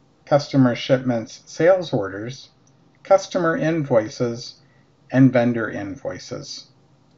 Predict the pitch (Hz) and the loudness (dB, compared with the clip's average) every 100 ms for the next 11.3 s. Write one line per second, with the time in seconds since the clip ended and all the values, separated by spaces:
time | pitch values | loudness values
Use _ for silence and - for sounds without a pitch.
0 | _ _ _ _ _ _ - - - - | _ _ _ _ _ _ -20 -20 -20 -20
1 | _ _ 139 165 214 175 - 160 151 160 | _ _ 0 2 2 -4 -4 0 2 2
2 | 170 165 - 160 156 139 143 139 135 - | 2 2 0 0 0 2 2 4 2 -2
3 | 120 127 117 135 135 127 123 127 - 120 | -2 -2 0 0 0 -4 -2 -2 -2 -2
4 | 113 135 135 127 - 127 120 - 113 113 | 0 2 2 0 -2 -6 -6 -6 -8 -2
5 | 139 165 190 - 110 117 - 127 117 107 | -2 -4 -10 -12 -8 -8 -8 -8 -6 -6
6 | 101 90 - - - - _ _ - - | -6 -6 -10 -20 -20 -20 _ _ -20 -20
7 | _ - 185 254 - 208 180 - 160 139 | _ 6 6 6 0 -4 -4 0 2 2
8 | 127 127 127 135 139 127 120 117 127 117 | 2 2 2 4 4 4 2 0 2 2
9 | - - 123 143 151 139 139 127 120 - | -2 -2 0 2 0 0 2 2 0 -4
10 | 123 120 120 113 - 117 101 98 92 - | -4 -2 0 0 0 -2 -2 -4 -10 -6
11 | - - - | -6 -6 -10